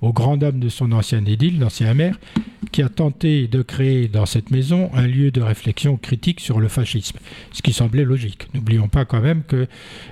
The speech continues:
l'Italie a inventé le fascisme. C'est pas Hitler qui a inventé le fascisme. Alors, Predapio, le village, avait tout pour être une agréable bourgade de retraités. Pourquoi a-t-il fallu qu'Alessandro et Rosa Mussolini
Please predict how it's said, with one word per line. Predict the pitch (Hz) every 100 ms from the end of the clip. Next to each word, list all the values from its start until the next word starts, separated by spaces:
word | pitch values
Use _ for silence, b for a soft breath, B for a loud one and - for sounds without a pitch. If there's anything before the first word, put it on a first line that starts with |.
| -
l'Italie | 113 117 123 127 135 143 143 202
a | 139
inventé | 151 175 175 165
le |
fascisme. | 113 117 - - - 120
C'est | - -
pas | 98 156 131
Hitler | 127 175 196 98 -
qui |
a | 107
inventé | 113 107 113
le |
fascisme. | 98 107 - 104 - - B B -
Alors, | 143
Predapio, | - 208 131 110 156 226
le | 214
village, | 123 120 139 196 - B B -
avait | 147 175
tout | - 196
pour | - 143
être | 139 - 131
une | 117
agréable | 117 110 123 131 113
bourgade | 110 117 113 143 143
de | 117
retraités. | 110 113 107 - 95 B B B
Pourquoi | - 202 - 202 190
a-t-il | 139 165 127
fallu | 139 127 131 135 -
qu'Alessandro | 139 127 - 127 123 120 131 117
et | 113
Rosa | 117 123 120 120 107
Mussolini | 104 - 117 113 123 165